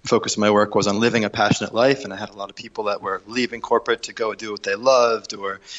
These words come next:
um, to just follow a dream that they always had, and it was more fulfilling.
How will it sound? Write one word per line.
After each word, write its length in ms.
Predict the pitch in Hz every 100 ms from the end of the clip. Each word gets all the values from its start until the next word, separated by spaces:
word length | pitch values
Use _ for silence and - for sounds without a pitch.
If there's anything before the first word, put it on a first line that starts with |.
| - -
um, 300 | 101 92 95
to 160 | - 113
just 220 | 110 -
follow 260 | 110 117
a 60 | 113
dream 260 | 113 127 120
that 100 | 113
they 140 | 110
always 200 | 110 104
had, 240 | 113 107
and 80 | 113
it 140 | - -
was 140 | 107
more 160 | 113 104
fulfilling. 640 | - 101 - 113 123 131